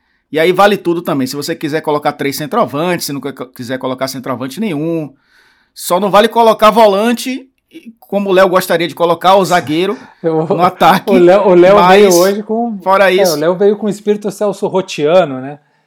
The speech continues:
Speaker 2: É aquela coisa de botar cinco, seis meias defensivos e o resto que se dane. É, o, o, eu vou pegar o Vina, que você botou no meio, eu vou botar no ataque, viu? Vou pegar o Vina, que foi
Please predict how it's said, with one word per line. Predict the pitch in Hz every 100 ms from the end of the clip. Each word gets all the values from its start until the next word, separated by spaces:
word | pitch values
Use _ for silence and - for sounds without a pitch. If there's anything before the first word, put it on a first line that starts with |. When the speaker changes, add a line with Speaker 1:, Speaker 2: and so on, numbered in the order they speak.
| _ _ _ -
Speaker 2:
É | 127 127
aquela | 123 147
coisa | 139 151 147
de |
botar | 143 139 156 139
cinco, | - 170 170 -
seis | - 165 143 - 135
meias | 139 156 135
defensivos | 147 156 131 - 151 156 147
e | 147 135
o | 127
resto | 117 139 151 156
que | -
se | 160 165
dane. | 120 139 147 120 - _ _ _ _ _ _ _
É, | 139 135 131 135 143
o, | 160 165 165 165 160
o, |
eu | 170
vou | 190
pegar | 214 233 233
o | 247 180
Vina, | 147 226 196
que | -
você | 175
botou | 165 165 170
no | 160
meio, | 151 180 196
eu |
vou | 190
botar | 185 190 190
no | 196
ataque, | 202 196 165 139 131
viu? | 127 156
Vou | 143 139
pegar | - 139 151
o | 135
Vina, | 156 160
que | _
foi | 160 151 131